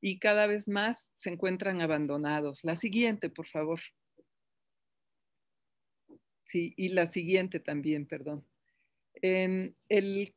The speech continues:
cambio en las prácticas sociales y las dinámicas de vida actuales ha representado también un cambio de actitud hacia los rituales mortuorios. La siguiente. Se incrementa la práctica de cremaciones e incluso han surgido los llamados cementerios online.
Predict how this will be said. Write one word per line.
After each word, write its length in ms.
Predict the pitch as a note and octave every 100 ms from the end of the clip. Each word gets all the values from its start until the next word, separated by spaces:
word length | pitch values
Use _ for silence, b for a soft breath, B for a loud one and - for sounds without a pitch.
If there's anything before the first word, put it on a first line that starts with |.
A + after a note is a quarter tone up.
| _
cambio 580 | A#3 B3 C4 C#4 C#4+
en 160 | C4+ G3+
las 160 | F3+ F3+
prácticas 500 | - G3+ - A3 G#3
sociales 640 | E3+ - F#3 G3 G3 F#3+
y 60 |
las 240 | E3 D#3+ D#3
dinámicas 600 | D#3+ F3 F#3+ G3 G3+ E3
de 120 | D#3+
vida 500 | E3 F3+ F#3+ G3 -
actuales 720 | E3 D3+ - F3 F#3 A#3 - -
ha 60 | G3
representado 760 | G#3 G3+ G3 F3 E3+ F#3+ G3
también 540 | F#3 E3+ E3+ F3+ G3 B B B B -
un 160 | G3+
cambio 420 | G#3 G3+ G3 G3+
de 180 | F#3 F3
actitud 680 | E3 - - E3 - G3 G#3+ - -
hacia 300 | E3+ F3 D#3+
los 220 | E3+ E3
rituales 480 | F3+ F3+ F3+ F3+ F#3
mortuorios. 760 | D#3 - - E3 D3+ C#3+ -
La 160 | F3+ F3
siguiente. 640 | F#3 F#3+ G3+ F3 E3+ C#3 _ _ _ _ _ _ _ _ _ _ _
Se 320 | - A#3 G#3+
incrementa 720 | G#3+ G#3+ G#3+ G#3 A3+ A#3 B3 C4
la 220 | B3+ G#3+
práctica 460 | G#3 G3+ A3+ - F#3
de 100 | E3+
cremaciones 880 | E3+ D#3+ E3 - G3 G3+ A3 B3
e 40 | F#3
incluso 420 | F3+ G3 G3+ A3+
han 120 | G3+
surgido 460 | G3+ - - G3 G3
los 180 | F#3+ F3
llamados 480 | E3+ F3 F#3+ G3
cementerios 720 | - D#3+ D#3+ D#3+ F3+ F3 F3+ F3
online. 480 | E3+ E3+ E3 D#3+